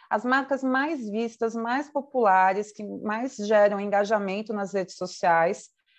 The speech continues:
é, são essas dez, que é a Gucci, Louis Vuitton, Chanel, Rolex, Dior, Balenciaga,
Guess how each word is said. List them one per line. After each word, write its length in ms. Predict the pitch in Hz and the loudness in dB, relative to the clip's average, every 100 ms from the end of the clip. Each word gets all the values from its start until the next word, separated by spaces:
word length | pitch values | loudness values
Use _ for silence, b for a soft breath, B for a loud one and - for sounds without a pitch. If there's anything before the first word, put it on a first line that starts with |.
| _ _ _ _ | _ _ _ _
é, 420 | - 185 185 180 180 | -2 0 2 0 -2
são 220 | 180 202 | -4 -4
essas 300 | 196 - 202 | -2 -4 0
dez, 640 | 185 165 175 269 - _ _ _ _ _ | 4 6 6 0 -12 _ _ _ _ _
que 80 | 175 | -2
é 40 | |
a 80 | 170 | -2
Gucci, 340 | 165 196 - 202 | -2 -6 -6 -6
Louis 160 | 175 | -6
Vuitton, 560 | 208 214 185 185 233 254 | -8 -2 0 0 -2 -10
Chanel, 720 | - 214 185 170 175 202 277 202 | -8 -4 -2 0 2 2 -2 -2
Rolex, 760 | 190 185 180 208 214 _ _ | 2 4 4 2 -6 _ _
Dior, 580 | 170 180 196 180 190 226 _ _ - | -12 -2 2 4 2 0 _ _ -4
Balenciaga, 1000 | 185 185 190 - 190 175 196 226 285 | -2 -2 -4 -4 0 2 0 -2 -8